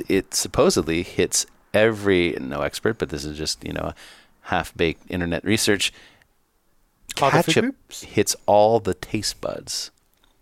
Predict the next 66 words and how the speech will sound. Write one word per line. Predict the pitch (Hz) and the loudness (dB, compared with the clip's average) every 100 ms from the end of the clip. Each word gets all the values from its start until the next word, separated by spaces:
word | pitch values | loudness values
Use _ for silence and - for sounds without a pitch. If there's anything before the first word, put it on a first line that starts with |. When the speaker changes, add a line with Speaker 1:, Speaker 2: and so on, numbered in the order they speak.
| _ _ - 156 | _ _ -2 0
Speaker 2:
Okay, | 139 120 | 4 2
it's | - | 2
sweet. | - 151 110 135 - - | 2 4 4 2 -4 -2
Speaker 1:
It's, | 117 - - | 0 0 2
no, | 147 107 | 4 4
it's | 98 | 4
sweet. | - 113 113 | 4 6 6
It | 101 | 4
has, | 95 87 | 2 0
it's | 92 - | 0 0
got | 95 - | 0 2
vinegar. | 113 120 104 | 2 2 2
So | - | 2
you | 92 | 2
think | - 98 | 0 -2
about | 69 57 | -2 -4
it. | |
It's | - | -4
got, | - | -4
like, | 71 73 - | -2 -4 -8
t-, | - 92 | -8 -4
it's | 90 | -2
got | 82 90 | 0 0
acid | 85 - 90 | -2 -2 -4
kind | - 85 | -2 -4
of | 80 | -2
things. | 82 85 | -4 -4
It's | - | -4
got | 76 | -2
Speaker 2:
Okay, | - | 0
with | 113 | 2
Speaker 1:
tomato, | 87 87 82 82 82 | 2 2 2 2 2
Speaker 2:
vinegar, | 80 | 0
Speaker 1:
and | 78 | 0
Speaker 2:
okay. | 107 | -2
Speaker 1:
it's | 104 | -2
got | 87 78 | -4 -2
vinegar | 80 78 80 80 | -4 -4 -4 -2
in | 80 | -2
it. | 78 - - - | -4 -8 -20 -20
It's | - | -6
got | 92 - | -2 2
salt. | - 87 85 - | 4 4 4 2
It's | - - | -4 0
salty. | - 82 85 - 80 78 78 - - - - | 2 4 2 0 -4 -4 -6 -14 -20 -10 -6
Because | 95 117 | 2 4
of | 98 | 4
the | |
tomatoes, | - 90 85 87 82 | 2 0 0 0 -2
it | 78 | -2
has | 85 | -2
kind | - 82 | -2 -4
of, | |
like, | 76 | -4
the | 80 80 | -4 -6
umami | 87 82 80 87 80 | -4 -2 -2 -2 -4
kind | - 80 | -4 -4
of | - | -4
flavor | 87 80 76 82 | -2 0 -2 -6
too. | - 110 95 | 0 2 4
But | - 98 | 2 -2
then | 92 | -2
it's | - | -2
got, | 76 - | -2 -4
uh, | - - | -10 -16
sh-, | - | -14